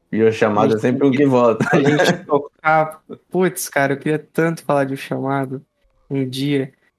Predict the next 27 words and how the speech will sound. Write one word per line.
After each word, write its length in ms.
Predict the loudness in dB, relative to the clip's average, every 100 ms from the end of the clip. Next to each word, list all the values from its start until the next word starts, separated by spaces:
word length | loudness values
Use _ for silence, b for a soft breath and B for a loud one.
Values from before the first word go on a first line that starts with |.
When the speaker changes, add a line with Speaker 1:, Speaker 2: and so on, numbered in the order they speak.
| -2
Speaker 2:
É, 520 | 2 4 4 2 2
mas 180 | 0 0
eu 60 |
tenho 180 | 0 -2
que 120 | 2
rever, 280 | 2 2 0
porque 200 | 0 -4
pode 200 | -2 -2
ser 120 | 0
que 100 | 0
eu 60 | 2
reveja 420 | 2 2 0 0
esse 180 | -2 -2
filme 180 | 0 2
e 20 |
eu 40 | 2
não 100 | 2
ache 220 | 0 -2
ele 80 | -2
grandes 320 | 0 -2 -4
coisas. 500 | -2 -2 0 -4 -8
Mas, 400 | -2 0 0 -4 -2
Speaker 1:
O 240 | 0 2
Speaker 2:
putz, 60 | 4
o 20 |
Speaker 1:
primeiro, 720 | 4 6 6 6 8 6 6
Speaker 2:
filme, 160 | 2